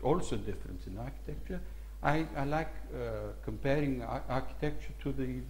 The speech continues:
delivery service of a courier system. You have to deliver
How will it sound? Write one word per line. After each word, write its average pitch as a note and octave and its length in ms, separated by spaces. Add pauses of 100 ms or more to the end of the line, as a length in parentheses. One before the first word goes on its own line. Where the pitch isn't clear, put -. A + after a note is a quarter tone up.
delivery B2+ 460
service G#2+ 560
of A2 160
a G#2+ 160 (400)
courier G2+ 360
system. - 440 (760)
You C#3+ 140 (100)
have F#3 260
to F#3 100
deliver C#3 640